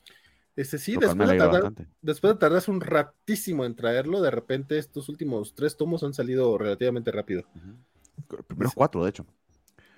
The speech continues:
Speaker 1: Alberto Mota, "Me acabo de encontrar un compilado de Batman y Robin de Grant Morrison. Esos son muy buenos. Los de Batman y Robin a mí me gustan mucho". Eh, Javier Osorio, "Saludos, covachos. Gusto verlos esta noche para hablar de los cómics de la semana". Saludos también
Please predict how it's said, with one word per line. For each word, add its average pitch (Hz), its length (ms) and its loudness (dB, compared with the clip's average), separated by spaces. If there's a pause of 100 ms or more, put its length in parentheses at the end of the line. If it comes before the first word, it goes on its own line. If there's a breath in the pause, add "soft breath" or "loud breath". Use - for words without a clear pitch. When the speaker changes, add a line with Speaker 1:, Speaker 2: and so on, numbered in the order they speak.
Speaker 1:
Alberto 135 460 -2
Mota, 165 380 2
"Me 143 80 0
acabo 147 220 4
de 147 60 4
encontrar 127 280 0
un 147 80 -4
compilado 131 500 2
de 117 80 6
Batman 127 280 2
y - 20 0
Robin 123 240 0
de 110 60 -2
Grant 123 160 0
Morrison. 180 400 -2 (120)
Esos 143 160 -8
son 139 100 -4
muy 127 140 -2
buenos. 139 540 -4 (120)
Los 123 140 0
de 131 60 6
Batman 139 200 2
y 123 40 4
Robin 127 160 4
a 117 60 0
mí 120 40 -2
me 123 60 -2
gustan 120 220 -4
mucho". 185 280 -6 (380 loud breath)
Eh, 117 220 4
Javier 117 140 4
Osorio, 165 300 6
"Saludos, 170 240 4
covachos. 175 300 0
Gusto 170 200 0
verlos 156 240 2
esta - 120 -2
noche 147 180 0
para 113 120 4
hablar 123 140 6
de 123 40 4
los 113 80 -2
cómics 131 160 -4
de 117 60 0
la 101 60 0
semana". 190 360 0 (280 loud breath)
Saludos 147 220 4
también 135 300 2